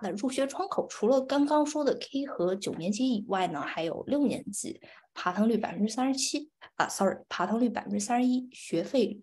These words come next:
哎，一年将近五万八，其实每年也都在涨。啊，其实呢，Dalton，哎，比较特别之处在哪儿呢？哎，其实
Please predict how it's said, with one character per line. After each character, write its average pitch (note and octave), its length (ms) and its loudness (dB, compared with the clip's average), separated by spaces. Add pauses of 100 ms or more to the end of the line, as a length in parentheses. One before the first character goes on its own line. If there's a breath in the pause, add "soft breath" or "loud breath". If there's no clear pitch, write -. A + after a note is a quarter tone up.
(100)
哎， - 120 -6
一 F3 120 -8
年 E3 320 -4
将 C4 180 0
近 B3 160 4
五 - 120 -4
万 - 200 -4
八， G#3 160 -4
其 - 140 -10
实 A#3 60 -2
每 G3 140 2
年 - 200 -4
也 G#3+ 80 -2
都 G#3+ 160 -2
在 C4 320 -2
涨。 - 160 -4 (840 soft breath)
啊， - 220 0
其 - 180 -2
实 D#4 180 0
呢， D#4+ 100 6 (280)
Dalton， C4+ 480 2 (100)
哎， - 240 -6 (1080)
比 - 80 2
较 F3+ 140 4
特 - 200 2
别 A#3 200 10
之 C#4 120 0
处 B3+ 200 0
在 G#3 220 2
哪 F3 120 -2
儿 - 300 -10
呢？ - 80 -6 (120)
哎， - 200 -10 (1700 loud breath)
其 - 160 0
实 B3 140 0